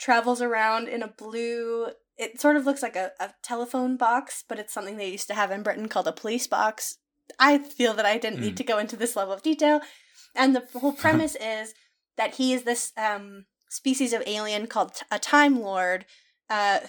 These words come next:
Speaker 1: who every once in a while regenerates their body, like, when, when their old body is, like, about to die, they regenerate into a new, a new body. And so different actors have portray-, portrayed the Doctor,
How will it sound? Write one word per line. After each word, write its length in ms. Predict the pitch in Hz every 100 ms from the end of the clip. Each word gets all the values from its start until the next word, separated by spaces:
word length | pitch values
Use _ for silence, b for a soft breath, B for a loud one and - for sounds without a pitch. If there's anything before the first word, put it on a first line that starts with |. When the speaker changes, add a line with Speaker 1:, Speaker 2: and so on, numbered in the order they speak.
| -
Speaker 1:
who 480 | 214 202 202 202 -
every 240 | - 226 233
once 200 | 226 233
in 40 | 220
a 40 |
while 240 | 196 190
regenerates 760 | 190 202 190 196 240 285 311 -
their 160 | 226 208
body, 640 | 165 165 262 320 339 349
like, 220 | 220 214 202
when, 300 | 202 196 - -
when 220 | 208 202
their 140 | 196 -
old 220 | 202 -
body 580 | 185 185 190 180 196 _ _ -
is, 140 | 196 185
like, 140 | 175
about 240 | 185 180 -
to 80 |
die, 460 | - 180 190 254 294 _ _ _ _ _ _ _ - -
they 120 | 214
regenerate 480 | 214 214 196 196 196
into 260 | 196 202
a 60 | 190
new, 480 | 185 196 190 185 190 B B B
a 60 |
new 160 | 214 262
body. 340 | 262 262 320
And 120 | 247 247
so 320 | 220 202 202 b b b b
different 300 | - 247 226
actors 380 | 294 302 247 240
have 140 | 226
portray-, 340 | - - 240 233
portrayed 400 | 226 220 277 294
the 80 | 254
Doctor, 540 | 202 180 - 180 185